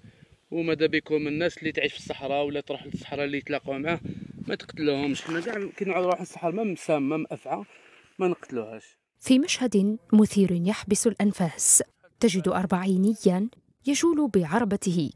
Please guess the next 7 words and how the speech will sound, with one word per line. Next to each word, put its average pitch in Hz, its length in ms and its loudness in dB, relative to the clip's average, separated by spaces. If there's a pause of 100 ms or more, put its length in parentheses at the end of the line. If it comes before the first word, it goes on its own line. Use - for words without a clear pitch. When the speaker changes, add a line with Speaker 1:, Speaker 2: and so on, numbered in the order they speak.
Speaker 2:
كامل 233 300 0
التراب 170 340 0 (100)
الوطني، 190 680 0 (300)
باحثاً 202 500 -2 (160)
عن 208 240 2
أفاعي 202 560 0
يصطادها 175 760 0